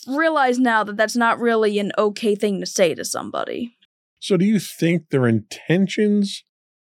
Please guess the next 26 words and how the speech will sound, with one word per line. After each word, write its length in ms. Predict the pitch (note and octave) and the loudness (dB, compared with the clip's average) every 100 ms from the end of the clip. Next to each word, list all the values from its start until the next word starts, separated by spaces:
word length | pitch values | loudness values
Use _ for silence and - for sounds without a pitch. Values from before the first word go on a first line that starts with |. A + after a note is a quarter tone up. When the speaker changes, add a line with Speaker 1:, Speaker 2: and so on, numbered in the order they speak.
| _ - | _ -2
Speaker 2:
were 160 | C#3+ | -2
positive, 720 | C#3+ - D#3 D#3+ D#3 D#3+ D3+ C3+ | 0 0 2 4 2 2 0 0
but 180 | A2+ | 0
their 120 | A2 G2 | 2 0
delivery 800 | F#2+ F#2 F2+ F#2 G#2 A2+ A#2 A#2+ - | 0 0 2 2 2 2 0 -2 0
came 160 | A2 | 2
across 420 | A2 - A2+ A2 | 2 0 -2 0
as 140 | A2+ G#2+ | -2 0
negative? 420 | G#2+ G#2+ A2+ A2 | 2 2 2 2
Is 120 | F2 | 2
that, 260 | F2 F2+ G2 _ - | 0 -2 -4 _ -10
it, 140 | G#2+ | -6
it 240 | B2 A#2+ - | -4 -4 -2
sounds 240 | D#3 D3 | 0 2
like 100 | A2+ | 2
that's 220 | A#2 A2 | 0 0
what 100 | A2 | -2
you're 100 | G#2 | -4
saying. 540 | F#2+ - G2 - - - _ | -4 -2 -2 -4 -12 -20 _
Speaker 1:
Yeah, 260 | E4+ E4+ C4 | -2 2 2
I 100 | C4+ | 2
don't 380 | D#4+ F4+ F4 - | 2 0 -2 -8
think 380 | - A#3+ B3 A#3+ | -4 -2 -2 0
that, 260 | A3 G#3 | -2 -2
like, 280 | A3 G3+ F#3+ | 0 0 -2
he 500 | - A3 G#3+ G3+ F#3+ | -6 -8 -6 -6 -8